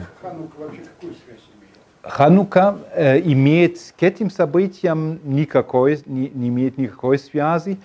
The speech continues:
Speaker 2: Эм, это сейчас так, и не, не случайно, конечно, так, что она связана, э, по,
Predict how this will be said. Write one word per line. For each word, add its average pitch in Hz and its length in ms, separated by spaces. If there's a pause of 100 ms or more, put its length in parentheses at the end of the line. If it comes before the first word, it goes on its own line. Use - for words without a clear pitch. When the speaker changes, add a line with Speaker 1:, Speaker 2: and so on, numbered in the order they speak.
(300)
Speaker 2:
Эм, 131 680 (640)
это 143 480 (600)
сейчас 147 560
так, - 380
и 120 340 (180)
не, 120 280
не 117 180
случайно, 135 600
конечно, 147 380
так, - 240 (260)
что - 180
она 120 220
связана, 123 840 (300)
э, 92 100 (240)
по, 135 120